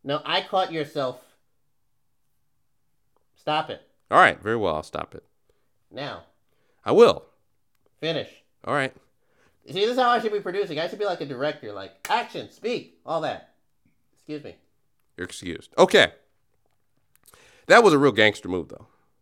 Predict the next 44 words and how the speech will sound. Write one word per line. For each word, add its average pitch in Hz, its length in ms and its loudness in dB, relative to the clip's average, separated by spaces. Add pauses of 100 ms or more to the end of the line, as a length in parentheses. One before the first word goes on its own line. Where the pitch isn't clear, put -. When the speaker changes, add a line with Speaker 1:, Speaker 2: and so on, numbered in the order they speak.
(140)
Speaker 2:
The 110 80 -8
U 110 160 2
S 104 100 0
pulled. 73 360 -10 (1000)
fifa 180 240 0
corruption 151 400 4
is 135 180 4
always 120 360 6
lurking 107 280 0
around 90 200 2
the 85 80 -6
corner. 95 340 -2 (420)
But 151 180 4
the 165 180 6
issue 269 260 2
was 165 320 6
the 139 100 2
biggest 135 680 0
bid, 156 320 6
the 131 80 0
biggest 214 420 0
threat 143 280 2
to 180 100 2
the 160 100 -2
U 135 180 4
S, 208 200 2
from 147 120 -2
what 160 120 6
I 160 40 8
remember 135 360 4
very 151 320 6
early 131 260 4
on 185 160 4
in 131 60 0
this 107 160 -2
thing, 113 160 0
was 160 280 6
Mexico 131 460 2
saying, 123 240 2
"Hey, 214 160 6
you 175 80 4
know 214 140 8
what? 240 200 8
Let's, 254 380 2